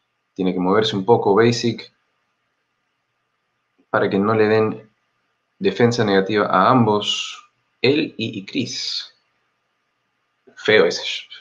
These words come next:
Horrible ese shot dos de trick shot. Muy apurado. Y a ver, ahora qué pasa con el tornado.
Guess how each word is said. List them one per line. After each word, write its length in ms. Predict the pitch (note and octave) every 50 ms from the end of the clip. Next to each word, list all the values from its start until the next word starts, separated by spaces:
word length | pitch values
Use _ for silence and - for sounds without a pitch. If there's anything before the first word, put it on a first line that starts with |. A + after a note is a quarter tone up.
| _ _ _ _ _ _ _ _ _ _ _ _ _ _ _ _ _ _ _ _ _ _ _
Horrible 360 | - A2+ A2+ C#3+ D3 B2 A2
ese 120 | G#2 G#2+
shot 200 | G2 - A2+ G2+
dos 180 | F#2 G#2 G#2 G2
de 80 | G2 F#2+
trick 180 | - A2 G#2+
shot. 400 | G2+ - G#2+ G2 - - - - _ _ _ _ _ _ _ _ _ _ _ _ _ _ _ _ _ _ _ _ _ _ _ _ _ _ _ _ _ _ _ _ _ _ _ _ _ _ _ _ _
Muy 220 | - B2 A#2+ C3 C3
apurado. 580 | A#2 - C3 D3+ D#3 D#3 D#3+ D#3+ D#3+ - - - - _ _ _ _ _ _ _ _ _ _ _ _ _ _ _ _ _ _ _ _ _ _ _ _ _ _ _ _ _ _ _ _ _ _ _ _ _ _ _ _ _ _ _ _ _ _ _ _ _ _ _ _ -
Y 140 | - F#2+ F2+
a 100 | F2 F#2+
ver, 180 | A2 C#3+ D#3
ahora 220 | G2 G2 G#2+ A2 G#2+
qué 100 | - -
pasa 220 | A2 G#2+ G#2+ A2
con 120 | G#2 G#2
el 80 | G2 F#2+
tornado. 680 | F#2+ G#2 G2 A#2 B2 A#2+ G#2+ G2 G2 F#2+ F#2+ - -